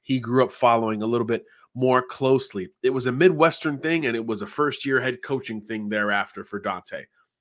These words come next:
Yet and still, U C L A will get the last visit. Of course, Oregon has found its new offensive coordinator, and of, of course, they've hit the ground running with Dante. They were in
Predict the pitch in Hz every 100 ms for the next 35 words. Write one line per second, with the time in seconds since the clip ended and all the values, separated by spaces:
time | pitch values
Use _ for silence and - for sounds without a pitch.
0 | _ 98 120 - 127 - 190 143 101 107
1 | 151 - 160 151 120 135 - _ _ _
2 | _ _ - 113 107 107 104 - - -
3 | _ 113 107 107 104 - 101 123 101 101
4 | 104 - 170 180 - - - - 143 175
5 | 190 196 190 143 135 147 175 190 185 -
6 | - 147 175 180 139 139 135 139 160 170
7 | 180 - - _ 120 143 - 160 143 135
8 | - - 131 139 151 160 185 208 208 -
9 | 107 107 104 - 107 - - 135 139 -
10 | - 117 135 131 139 147 123 131 123 131
11 | 135 127 - 123 135 - 147 147 - -
12 | _ 113 110 113 - 123 127 117